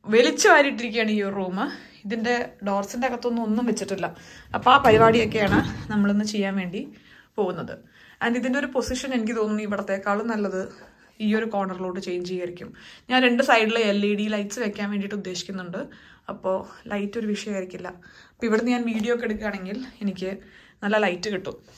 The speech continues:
ഈ ഒരു ബാക്ക്ഗ്രൗണ്ടിലൊക്കെ നമുക്ക് എന്തെങ്കിലുമൊക്കെ ഐറ്റം വെക്കാം. പിന്നെ ഞാനൊരു ഷൂവിന്റെ, ഷൂവിന്റെ അല്ല, ഒരു ഷൂ റാക്ക് വാങ്ങിക്കാൻ വേണ്ടി നോക്കിയിട്ടുണ്ടായിരുന്നു.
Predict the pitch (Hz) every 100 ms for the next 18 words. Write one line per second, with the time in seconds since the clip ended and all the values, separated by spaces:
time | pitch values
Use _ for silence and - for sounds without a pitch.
0 | - - - 233 214 214 202 196 196 208
1 | 214 202 190 190 185 185 190 185 196 180
2 | - - - - - - - - 311 285
3 | 285 285 285 277 - - - - - 269
4 | 277 294 302 311 - - - _ - -
5 | 226 262 294 214 202 240 285 294 - 262
6 | 262 262 254 277 226 220 240 226 220 202
7 | 190 196 196 175 175 214